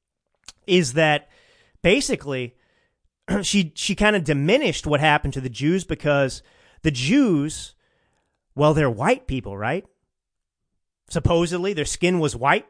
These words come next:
is what she's claiming. And so because, you know, it was white versus white, and the Jews aren't really a victim class, this is her, this is her insane, I know it sounds crazy to you, but this is what she's thinking.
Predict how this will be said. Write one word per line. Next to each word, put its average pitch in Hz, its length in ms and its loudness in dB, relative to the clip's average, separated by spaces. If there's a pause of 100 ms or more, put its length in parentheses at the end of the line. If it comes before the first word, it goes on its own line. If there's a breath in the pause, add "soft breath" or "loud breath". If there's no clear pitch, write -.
is 165 140 -4
what 180 120 -4
she's 175 180 -10
claiming. 190 420 -4 (520 soft breath)
And 156 160 2
so 165 480 2 (300 soft breath)
because, 196 800 2 (400 soft breath)
you 165 120 0
know, 160 160 4
it 160 40 4
was 143 120 2
white 160 340 0
versus 165 340 -4
white, 208 400 0 (240 soft breath)
and 156 120 0
the 156 60 0
Jews 196 340 0
aren't 175 200 0
really 165 500 0
a 139 100 -4
victim 190 440 -2
class, 123 440 -6
this 190 200 -4
is - 120 -8
her, 202 220 0
this 180 180 -6
is 220 120 -8
her 185 260 -4 (340)
insane, 190 560 -2
I 156 80 0
know 240 140 2
it 240 60 -4
sounds 170 260 -6
crazy 156 340 -4
to 127 80 -4
you, 208 160 -4
but 143 140 -6
this 190 180 -2
is 190 80 -6
what 160 180 -4
she's - 180 -8
thinking. 180 400 -4